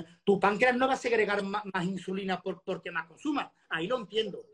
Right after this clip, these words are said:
Pero de ahí a compararlo, no. Los dos son anabólicos. Es decir, tú una dieta, eh, cetogénica, una dieta baja en carbohidratos,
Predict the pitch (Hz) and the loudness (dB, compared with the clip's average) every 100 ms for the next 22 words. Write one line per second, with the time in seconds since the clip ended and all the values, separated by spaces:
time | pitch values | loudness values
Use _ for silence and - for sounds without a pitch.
0 | - _ _ 175 170 165 165 233 240 254 | -20 _ _ -6 -4 -2 -2 -2 0 -2
1 | 240 240 240 277 294 359 392 _ - 165 | -2 -2 -2 -2 -4 -6 -8 _ -16 -6
2 | 190 196 - _ _ 170 190 185 247 294 | -2 -2 -6 _ _ -2 -2 0 2 2
3 | 294 262 185 175 269 185 175 170 240 180 | 0 -2 -2 -2 -2 -4 -8 -8 -10 -8
4 | 180 208 208 220 220 220 214 - - - | -6 -6 -4 -4 -4 -4 -6 -14 -20 -6
5 | 208 214 214 220 - 240 254 202 175 143 | 0 0 0 -6 -4 -4 -4 -6 -6 -4
6 | 185 185 208 220 214 214 214 208 226 247 | -2 -2 0 -2 -4 -4 -4 -2 -2 -2
7 | 277 | -4